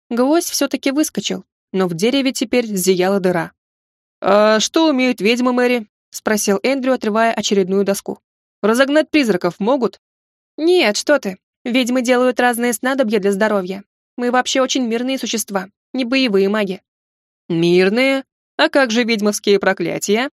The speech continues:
с хитрецой спросил Эндрю. «Их не бывает», улыбнулась Мэри. «Это даже как-то скучно». «Как есть». «А сварить, например, зелье невидимости или забывчивости можешь?» «Такие варить не пробовала»,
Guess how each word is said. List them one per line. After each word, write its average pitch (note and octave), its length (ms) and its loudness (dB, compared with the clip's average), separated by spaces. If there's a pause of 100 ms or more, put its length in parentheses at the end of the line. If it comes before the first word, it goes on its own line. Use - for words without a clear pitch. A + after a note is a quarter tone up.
(200)
с - 80 -8
хитрецой G#3 500 0
спросил A3+ 400 -4
Эндрю. F3+ 380 -4 (560)
«Их C4 180 -2
не C#4 80 2
бывает», G#3 600 2 (240)
улыбнулась G3+ 520 0
Мэри. G3 240 -10 (560)
«Это G3 240 2
даже G#3+ 240 2
как-то G#3 260 -2
скучно». - 460 -8 (300)
«Как F4+ 200 0
есть». - 440 -2 (460)
«А B3 320 2
сварить, D#4+ 340 2
например, D4 380 2
зелье B3+ 360 0
невидимости G3+ 760 -4
или F3 520 2
забывчивости F3 800 -4
можешь?» F3 560 -2 (600)
«Такие B3 500 -2
варить B3 340 0
не D4 80 0
пробовала», G#3+ 640 -2